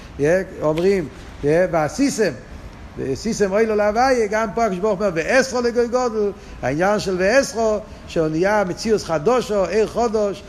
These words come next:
שזה הגילוי שלו, עשית לו, ומילא זה הסיכום של המיימר, שלך לך זה שתי עניינים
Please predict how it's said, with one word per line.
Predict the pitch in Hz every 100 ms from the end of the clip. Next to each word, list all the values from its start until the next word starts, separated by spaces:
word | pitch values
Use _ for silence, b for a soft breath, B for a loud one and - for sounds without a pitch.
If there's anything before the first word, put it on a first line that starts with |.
| B B
שזה | 120 113 170
הגילוי | 185 170 254 233
שלו, | 165 202 190
עשית | 180 156
לו, | 151
ומילא | 135 123 170 247 214
זה | 196
הסיכום | 214 185 - 214
של | 175 175
המיימר, | 170 175 160 123 B B B
שלך | 117 170 240 214
לך | 190 196
זה | 175
שתי | 202 196
עניינים | 156 117